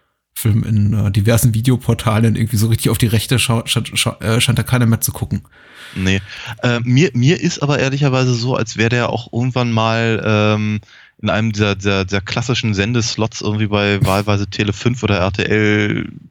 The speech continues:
Speaker 2: vermutlich zwei gelaufen vor gefühlten zwanzig Jahren.
Speaker 1: Hm?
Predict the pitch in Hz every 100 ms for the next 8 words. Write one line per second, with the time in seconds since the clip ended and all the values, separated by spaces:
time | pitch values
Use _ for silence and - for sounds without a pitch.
0 | _ - 107 107 104 92 - 95 90 85
1 | - - - 101 87 90 95 87 87 87
2 | 87 85 - _ _ _ _ _ _ _
3 | 101 - 107 101 - 90 87 87 87 82
4 | 82 - _ - 143 233